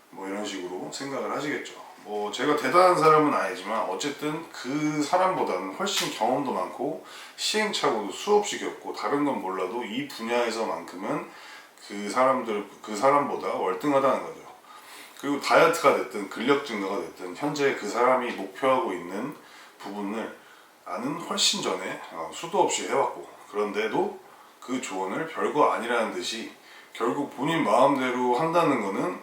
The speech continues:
남이 해주는 조언이나 그 경험의 그 가치를 무시하고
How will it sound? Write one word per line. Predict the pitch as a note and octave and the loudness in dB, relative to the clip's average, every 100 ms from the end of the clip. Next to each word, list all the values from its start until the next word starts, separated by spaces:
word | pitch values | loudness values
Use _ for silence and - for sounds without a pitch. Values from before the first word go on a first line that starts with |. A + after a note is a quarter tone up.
| - - - - - - - - - - - - - - - - - - - - - | -14 -20 -20 -20 -20 -20 -20 -8 -8 -8 -14 -16 -16 -18 -20 -20 -20 -20 -20 -20 2
남이 | B2 D3 | 8 8
해주는 | D#3+ E3+ E3 D#3 | 8 6 4 4
조언이나 | - B2 C3 G#2+ G#2 G2 - - - | 4 4 4 4 2 0 -2 -6 -6
그 | A2 G#2 | -6 -2
경험의 | B2+ C3+ C3+ A2 G2 - - - | 0 4 4 2 -2 -6 -12 -10
그 | A#2 G#2 | -6 -2
가치를 | - - - - D3 A#2 - - | 0 2 2 4 4 2 0 -4
무시하고 | A2 A2+ B2 G2+ G2 | -4 0 4 4 2